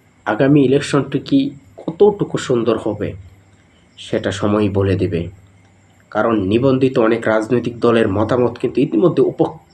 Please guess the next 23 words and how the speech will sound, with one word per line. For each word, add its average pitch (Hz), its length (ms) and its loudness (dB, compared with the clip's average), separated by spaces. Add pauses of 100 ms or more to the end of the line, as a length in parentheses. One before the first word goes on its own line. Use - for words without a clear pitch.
(160)
উপেক্ষা 165 340 0
করেছে 95 380 -2
এই 104 220 -2
সরকার। - 440 -8 (680)
উনি 120 120 2
দৃশ্যমান 156 500 2
কি 156 160 0
দেখাতে 117 340 0
পেরেছেন? 82 520 -6 (640)
উনি 139 200 2
ডিবেট 160 460 2
তৈরি 127 200 2
করেছিলেন। 92 640 -2 (1000)
যেই 165 360 4 (120)
পাঁচ 143 260 -2
আগস্ট 143 480 0 (100)
পতিত 143 280 2
আওয়ামী 127 280 4
লীগ 131 100 0
সরকারের 127 440 0
পতন 135 320 0
হয়েছে, 110 280 0
তারপর 127 560 0